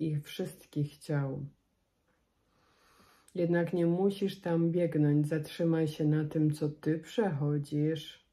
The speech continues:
najpierw, dlatego że z tego miejsca obudzi się w tobie ta szersza świadomość, co tak naprawdę dzieje się poprzez twoje fizyczne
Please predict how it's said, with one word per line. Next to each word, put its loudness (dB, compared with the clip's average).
najpierw, -2
dlatego 0
że -2
z -10
tego 2
miejsca 0
obudzi 0
się -2
w -4
tobie 0
ta -2
szersza -2
świadomość, -2
co -4
tak -6
naprawdę 0
dzieje 0
się -6
poprzez -2
twoje 0
fizyczne -4